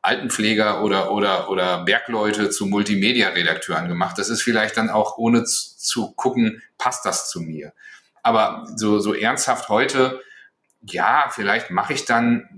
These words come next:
ein Thema, was ich in der Praxis nicht ganz so anwende. Ähm, also bei uns gibt's ja auch diese Kombimöglichkeiten und m-, meistens wird so ein individuelles Programm zusammengebaut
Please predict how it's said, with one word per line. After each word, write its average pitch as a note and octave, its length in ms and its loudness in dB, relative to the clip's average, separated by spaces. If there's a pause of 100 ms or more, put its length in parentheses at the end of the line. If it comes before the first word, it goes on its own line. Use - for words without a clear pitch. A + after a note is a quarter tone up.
ein G#2 140 -2
Thema, A#2+ 540 4
was G#2 160 0
ich - 240 -6
in G#2 60 -4
der F#2+ 100 0
Praxis - 400 -2
nicht - 180 -8
ganz - 240 0
so - 80 0
anwende. A2+ 760 2 (400)
Ähm, F#2+ 560 0
also F#2+ 220 -2 (340)
bei F2+ 200 -6
uns G2 220 -4
gibt's - 180 -4
ja F#2 80 2
auch F2+ 60 -4
diese F2+ 220 -2
Kombimöglichkeiten G#2+ 1120 2
und G2 140 -2
m-, F#2+ 280 -6
meistens G2+ 540 -2
wird A#2 160 -2
so A2 80 0
ein F#2+ 80 -2
individuelles G#2+ 800 2
Programm A2+ 560 0
zusammengebaut G#2 1000 0